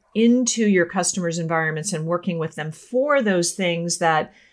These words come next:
maybe they're over the next five plus years, maybe they're more closely one to two years out,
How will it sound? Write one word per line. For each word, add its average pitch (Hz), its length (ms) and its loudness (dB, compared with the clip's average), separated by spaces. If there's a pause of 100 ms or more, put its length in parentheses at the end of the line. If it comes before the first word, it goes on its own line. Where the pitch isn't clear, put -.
maybe 196 500 2
they're 175 160 4
over 170 200 2
the 165 120 0
next 165 320 -4
five 160 300 0
plus 160 260 0
years, 151 320 0
maybe 175 320 0
they're 160 220 0
more 147 320 -4
closely 147 380 -4
one 139 200 -8
to 135 80 -12
two - 240 -4
years 175 280 0
out, 147 260 -2